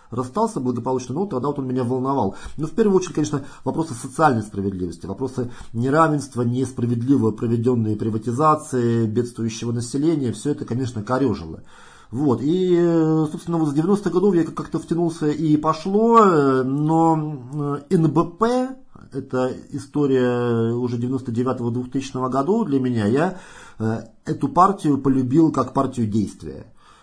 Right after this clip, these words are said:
Э, всей русской оппозиции катастрофически не хватало воли к действию. Они там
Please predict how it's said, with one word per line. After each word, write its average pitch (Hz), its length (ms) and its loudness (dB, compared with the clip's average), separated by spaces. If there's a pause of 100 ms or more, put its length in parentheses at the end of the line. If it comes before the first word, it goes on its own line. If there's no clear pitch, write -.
(120)
Э, 92 520 -6
всей 143 640 4
русской 135 460 0
оппозиции 139 580 0
катастрофически 120 1400 0
не 107 140 -2
хватало 107 580 0
воли 117 240 2
к 101 100 -4
действию. 85 840 -2
Они 101 220 -6
там 95 280 -10